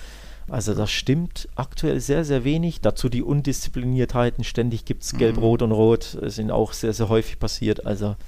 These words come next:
Speaker 1: ja.
Speaker 2: Meiste Karten, meiste Fouls, ja.
Speaker 1: Ja.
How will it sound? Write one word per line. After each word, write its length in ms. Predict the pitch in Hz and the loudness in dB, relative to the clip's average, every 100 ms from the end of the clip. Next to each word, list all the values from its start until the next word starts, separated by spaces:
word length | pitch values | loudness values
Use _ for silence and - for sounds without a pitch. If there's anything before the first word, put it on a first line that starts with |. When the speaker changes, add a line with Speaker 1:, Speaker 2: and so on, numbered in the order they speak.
| - - - - - - | -12 -12 -12 -14 -14 -2
Speaker 1:
ja. 180 | 117 113 - | 2 2 0
Speaker 2:
Meiste 340 | 117 - - | -2 -2 -4
Karten, 340 | - 113 117 120 | 0 0 2 0
meiste 320 | 113 113 - | 0 0 -4
Fouls, 460 | - 117 117 - | 0 2 2 0
ja. 180 | 139 123 - - | -2 -4 -6 -4
Speaker 1:
Ja. 200 | 110 113 | 0 0